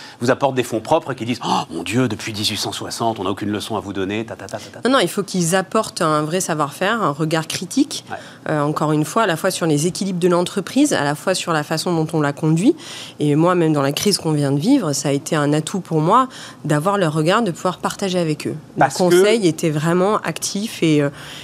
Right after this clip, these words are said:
Speaker 2: et, euh, à mes côtés, euh, pendant la gestion de cette crise.
Speaker 1: Et cette possibilité de benchmarker.
Speaker 2: Ouais, tout à fait, de voir où en sont les autres, quelles sont les idées, comment les autres gèrent. Euh, voilà, ça donne, ça donne à la fois des idées et parfois aussi, euh,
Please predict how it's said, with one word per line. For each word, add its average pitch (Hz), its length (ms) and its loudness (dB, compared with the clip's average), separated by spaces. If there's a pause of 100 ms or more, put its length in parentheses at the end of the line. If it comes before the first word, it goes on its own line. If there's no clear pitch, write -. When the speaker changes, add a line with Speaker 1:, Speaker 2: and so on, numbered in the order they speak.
Speaker 2:
et, 165 200 4
euh, 143 80 4
à 131 80 2
mes 165 120 2
côtés, 180 400 0
euh, 185 100 0
pendant 160 200 -2
la 151 100 0
gestion 151 260 -6
de 170 40 -6
cette 170 160 -6
crise. 147 360 -8
Speaker 1:
Et 160 240 6
cette 151 320 -2
possibilité 139 540 2
de 151 60 -4
benchmarker. 135 580 0 (240)
Speaker 2:
Ouais, 175 280 2
tout 196 180 -6
à 202 100 2
fait, 226 180 0
de 170 100 2
voir 180 200 2
où 185 60 2
en 165 140 2
sont 208 180 0
les 202 200 2
autres, 214 200 2
quelles 156 140 0
sont 160 160 0
les 147 260 2
idées, 196 340 2
comment 175 260 2
les 151 180 0
autres 143 160 0
gèrent. 196 260 2 (500)
Euh, 139 200 0
voilà, 185 220 0
ça 147 160 0
donne, 165 440 2
ça 156 160 -2
donne 170 240 4
à 156 60 2
la 151 100 0
fois 180 160 -2
des 156 260 0
idées 175 360 4
et 156 80 0
parfois 156 400 -2
aussi, 175 400 -2
euh, 151 100 -2